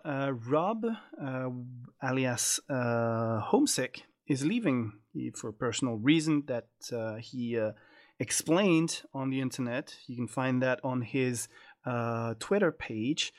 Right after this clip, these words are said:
Uh, we hope to be able to talk to him very soon, but, uh, you know,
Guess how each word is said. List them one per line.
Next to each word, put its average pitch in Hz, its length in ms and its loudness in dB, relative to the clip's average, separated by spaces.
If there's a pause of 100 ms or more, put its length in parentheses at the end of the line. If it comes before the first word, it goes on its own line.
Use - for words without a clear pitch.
(340)
Uh, 110 440 -6 (240)
we 127 200 -2
hope 208 460 -2
to 202 360 2
be 175 400 2
able 160 280 2
to 147 180 0
talk 165 460 2
to 131 180 -4
him 117 360 0
very 110 280 -4
soon, 110 520 -4
but, 113 180 -2 (140)
uh, 110 120 -4
you 123 140 0
know, 104 200 0